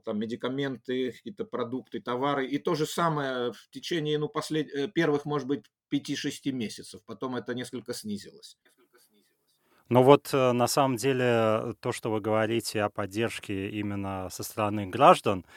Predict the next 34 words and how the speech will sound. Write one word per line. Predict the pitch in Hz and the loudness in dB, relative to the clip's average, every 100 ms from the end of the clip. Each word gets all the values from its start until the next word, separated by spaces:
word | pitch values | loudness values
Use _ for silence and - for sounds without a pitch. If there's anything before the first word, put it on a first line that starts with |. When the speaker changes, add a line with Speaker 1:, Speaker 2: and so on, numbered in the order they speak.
| - - - - _ | -20 -20 -20 -20 _
Speaker 2:
это, | - 123 127 131 123 117 117 113 | 4 4 4 0 2 6 6 4
м, | 110 - 117 110 | 0 -6 -6 -2
наверно, | 110 107 131 123 | 0 2 0 2
вот | 113 | 0
самые | - 123 117 104 | 4 4 4 0
первые | 131 120 110 107 | 0 0 2 2
месяцы, | 113 175 - 127 - 101 90 - - _ - | 2 2 0 -4 -2 -2 -2 -6 -16 _ -12
а, | 101 95 92 90 101 | -6 -4 -2 -4 -4
агрессии | 98 107 101 - - 98 95 90 | -4 -2 -2 -2 -6 -6 -6 -8
было | 85 117 110 107 | -6 -2 0 0
наиболее | 113 117 123 110 104 | 0 0 4 4 4
важно, | 101 139 156 139 | 6 8 6 0
что | - - | -6 -4
именно | 110 117 110 104 | -2 0 -2 -2
гражданское | 101 95 117 - 123 | -4 0 0 0 -2
общество | 113 - 101 | -2 -4 -6
на | 95 95 | -4 -2
это | 95 | -2
ответило. | 95 131 143 110 95 | -2 -2 -4 -6 -6
Мы | 95 | -6
это | 92 92 | -8 -8
знаем | 104 95 | -6 -6
тоже | 98 95 | -6 -10
по | - 95 | -8 -10
Польше, | - 156 135 101 | 0 0 0 -4
да, | 110 | -4
потому | - 101 104 | -4 -6 -6
что, | - 110 92 - - - - - - | -4 -4 -4 -10 -20 -20 -20 -20 -2
а, | 104 98 98 | 2 4 2
ну | 95 104 | 0 0
вот, | 101 - - | 0 -2 -8
э, | 98 | -6
в | 92 | -4
Словакии | 117 107 107 - 104 95 92 90 | 2 4 4 2 -6 -4 -4 -4